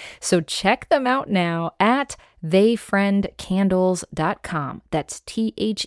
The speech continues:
E Y friend candles dot com, or on Etsy at They Friend Candles, or on Instagram at, you guessed it,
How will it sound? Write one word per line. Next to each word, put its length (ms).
E 200
Y 480
friend 720
candles 840
dot 300
com, 540
or 300
on 220
Etsy 600
at 400
They 240
Friend 380
Candles, 680
or 460
on 240
Instagram 760
at, 360
you 260
guessed 400
it, 260